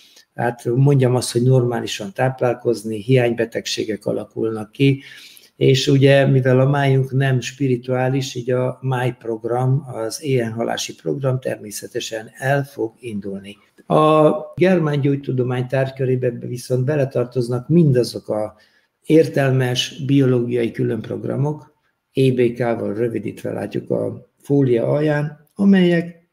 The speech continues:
egy fel nem oldott félelem miatt alakulnak ki. És ez egy biológiai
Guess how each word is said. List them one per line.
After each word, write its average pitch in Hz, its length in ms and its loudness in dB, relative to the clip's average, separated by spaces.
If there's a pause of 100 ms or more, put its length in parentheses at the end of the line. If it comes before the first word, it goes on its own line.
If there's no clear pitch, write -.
(720)
egy 151 340 2
fel 185 380 0
nem 151 260 0
oldott 151 640 2 (340)
félelem 135 760 2
miatt 117 500 -6
alakulnak 101 680 -12
ki. - 260 -14 (640)
És 139 240 0
ez 180 420 2
egy 165 360 0
biológiai 117 1160 2